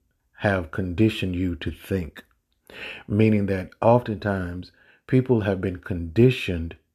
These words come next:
to think tradition. The old way may not work in the new day.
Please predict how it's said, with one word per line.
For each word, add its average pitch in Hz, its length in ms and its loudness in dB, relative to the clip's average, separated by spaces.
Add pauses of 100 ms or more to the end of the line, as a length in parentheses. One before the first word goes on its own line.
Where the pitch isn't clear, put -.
(280)
to 104 160 -2
think - 480 -2
tradition. 82 960 -2 (1400)
The 101 220 2
old 139 360 6
way 98 540 -2 (400)
may 107 240 2
not 98 400 -2
work 95 500 -2 (360)
in 104 160 0
the 87 80 -2
new 92 260 0
day. 82 360 -6